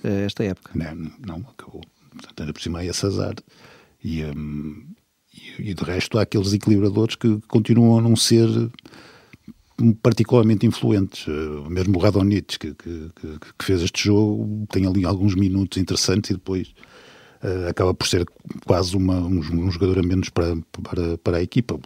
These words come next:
Speaker 2: Também é natural que está só a começar a entrar na equipa, pronto, é nat-, natural que isto, que isto, que isto vá acontecendo. Mas, mas é uma necessidade urgente do Benfica encontrar algum desequilíbrio do, dos, das segundas linhas.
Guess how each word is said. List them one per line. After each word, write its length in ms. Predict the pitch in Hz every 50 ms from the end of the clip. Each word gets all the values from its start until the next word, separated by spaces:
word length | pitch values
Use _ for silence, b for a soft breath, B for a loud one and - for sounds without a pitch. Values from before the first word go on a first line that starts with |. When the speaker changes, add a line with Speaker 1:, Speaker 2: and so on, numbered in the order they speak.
| - -
Speaker 2:
Também 220 | - 85 92 95
é 20 | 90
natural 380 | 87 76 - 95 92 92 87
que 40 | -
está 120 | - 95
só 160 | 85 - 90 87
a 40 |
começar 540 | - - - 78 - - 87 87 87 87 85 80 80
a 20 |
entrar 280 | 80 78 78 - 82 80
na 80 | 78
equipa, 340 | 76 - - - 85 - 87 -
pronto, 340 | - - - - - - - -
é 80 | -
nat-, 220 | 85 82 - - -
natural 260 | - - - 90 87
que 60 | -
isto, 180 | - - 85 76
que 120 | - -
isto, 260 | - - - 87 80 73
que 60 | - -
isto 120 | - -
vá 100 | 90 85
acontecendo. 500 | 80 - 85 80 - - - 80 - - - - B B B B B B B B B B B B B -
Mas, 640 | 87 85 85 92 87 82 80 82 87 - - - 76 76 69
mas 260 | 80 87 98 95 90
é 60 | 95 90
uma 140 | 85 85
necessidade 500 | 85 - - - - 92 85 85 85 76
urgente 280 | 78 76 76 78 85 76
do 100 | - 76
Benfica 360 | 76 76 - - - 73 -
encontrar 560 | 80 76 - 76 73 - - 76 71 73 71 - _ - _ B B B B B B B B B B B - 73
algum 360 | 76 85 78 80 78 82 95
desequilíbrio 640 | 90 78 80 82 - 76 76 82 85 82 82 85 78
do, 300 | 73 71 73 71 73 73
dos, 400 | 73 73 78 73 69 - - - -
das 160 | 87 82 -
segundas 280 | - 85 85 78 76 71
linhas. 240 | - B B B